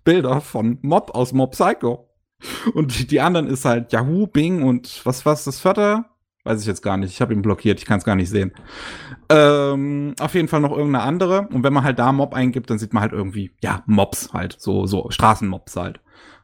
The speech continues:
Ähm, <laughs> und ich find's halt wirklich so witzig, wie er dann halt behauptet, dass Google versucht, Amerikaner zu manipulieren, <laughs> weil halt Google eher Mob Psycho vorschlägt,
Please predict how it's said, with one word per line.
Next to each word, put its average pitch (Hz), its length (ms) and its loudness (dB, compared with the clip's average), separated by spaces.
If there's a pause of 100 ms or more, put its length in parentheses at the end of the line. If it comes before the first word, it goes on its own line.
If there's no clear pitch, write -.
(140)
Ähm, 117 520 2 (280)
<laughs> - 280 -4
und - 360 -2 (960)
ich 226 120 -6
find's - 340 -2
halt 147 380 0
wirklich 127 440 0
so 147 320 -2
witzig, 131 520 -2
wie 139 60 4
er 139 60 4
dann 135 220 -2
halt 143 320 2
behauptet, 127 440 -2 (320)
dass 123 160 -4
Google 180 320 2
versucht, 143 520 -2 (260)
Amerikaner 139 760 2
zu - 180 -6
manipulieren, 143 800 0 (360)
<laughs> - 360 -6
weil 147 280 2
halt 160 260 -2
Google 156 540 -4
eher 139 220 2
Mob 160 220 0
Psycho 160 380 0
vorschlägt, - 760 -6